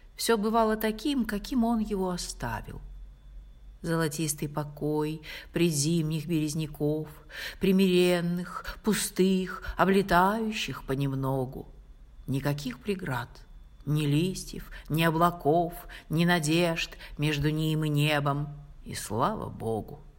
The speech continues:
Потому что нужна незыблемость. Без неё вместо правил останется перечень исключений. И поэтому здесь продолжается бытиё, независимое от любых воздушных течений.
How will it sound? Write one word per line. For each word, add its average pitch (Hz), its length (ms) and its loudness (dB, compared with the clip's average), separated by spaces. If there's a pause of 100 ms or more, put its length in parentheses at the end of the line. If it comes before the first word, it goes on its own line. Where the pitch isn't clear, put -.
(360)
Потому 196 400 4
что - 200 -2
нужна 190 400 2
незыблемость. 170 1120 -4 (340)
Без 190 240 4
неё 202 440 6
вместо 196 400 2
правил 196 480 6
останется 196 640 4
перечень 196 580 2
исключений. 196 840 -4 (600)
И 131 80 -4
поэтому 131 380 0
здесь 131 600 -4 (320)
продолжается 143 1200 0
бытиё, 139 680 0 (240)
независимое 151 1040 2
от 143 160 0
любых 156 520 0
воздушных 147 720 -2
течений. 147 760 -4